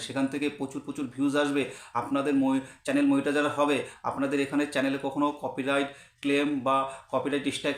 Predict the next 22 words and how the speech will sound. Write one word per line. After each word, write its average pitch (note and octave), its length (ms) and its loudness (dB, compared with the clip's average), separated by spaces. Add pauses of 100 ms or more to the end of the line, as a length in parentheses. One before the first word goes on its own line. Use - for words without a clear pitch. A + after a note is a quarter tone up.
আসবে C3+ 240 2
না। C3 60 4 (340)
আপনারা C#3+ 260 2 (220)
যখন C#3+ 200 2 (340)
এই C3+ 60 0 (100)
লোকের C3+ 280 -2
কনটেন্ট C#3+ 280 2 (280)
আপলোড C3+ 280 -2
করবেন, D3 200 2 (120)
নতুন B2+ 260 -2
একটা D3+ 180 -6 (320)
চ্যানেল D3 300 2
আপনারা C#3+ 220 -2
ওপেন C#3+ 220 0
করবেন। C3 220 2 (280)
কি C3+ 160 -8
করে D3 140 2 (200)
YouTube C#3 320 -2
চ্যানেল D3 260 0
বানাতে C3 280 0
হয় D#3 140 4 (120)
আমার, C3+ 200 0